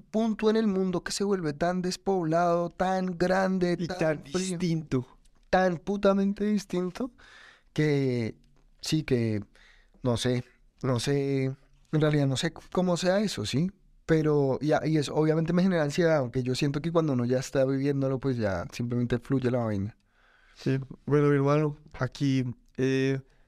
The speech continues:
Speaker 2: ya tenemos que cerrar, entonces, pues, le pido ahí un cierre y es, digamos, ¿qué cree? Pues, digamos, cuando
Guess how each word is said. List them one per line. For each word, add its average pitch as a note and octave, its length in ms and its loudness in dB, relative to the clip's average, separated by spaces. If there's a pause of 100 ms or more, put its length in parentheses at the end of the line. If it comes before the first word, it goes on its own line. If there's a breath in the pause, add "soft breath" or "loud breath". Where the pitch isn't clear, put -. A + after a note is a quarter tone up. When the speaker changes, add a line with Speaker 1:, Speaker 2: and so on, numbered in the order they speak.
(260 soft breath)
Speaker 2:
ya C3 240 2
tenemos C3+ 400 0
que C#3 160 0
cerrar, D3+ 440 0 (220)
entonces, B2+ 500 -2
pues, C#3+ 420 -2 (560)
le C3+ 140 2
pido C3+ 280 2
ahí B2+ 160 2
un C3+ 120 -2
cierre D3+ 380 2
y C#3+ 140 2
es, B2+ 200 0
digamos, B2 640 0 (400)
¿qué C3+ 160 -2
cree? C3 280 0
Pues, C3 260 -2
digamos, A2+ 500 0 (600)
cuando B2+ 720 0